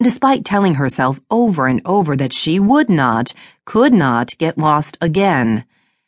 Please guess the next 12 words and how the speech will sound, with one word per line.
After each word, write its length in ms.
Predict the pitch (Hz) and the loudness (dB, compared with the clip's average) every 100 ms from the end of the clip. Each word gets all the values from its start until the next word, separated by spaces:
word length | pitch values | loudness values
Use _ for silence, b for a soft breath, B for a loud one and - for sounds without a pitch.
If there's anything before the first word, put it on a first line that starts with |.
| _ _ _ 196 | _ _ _ -4
Yet, 500 | 196 151 143 - - _ _ | -2 0 -2 -6 -16 _ _
if 140 | 165 | -6
it 80 | 160 | -2
hadn't 340 | 151 190 151 131 | 0 0 0 -2
been 220 | 170 143 | -2 -2
for 120 | 139 | -2
the 140 | 135 | -2
old 220 | 147 131 131 | 0 0 0
man 340 | 151 147 123 | -2 0 0
and 120 | 117 | 0
his 180 | 123 120 | -2 0
dog, 520 | 214 262 147 123 156 | 2 4 4 2 -2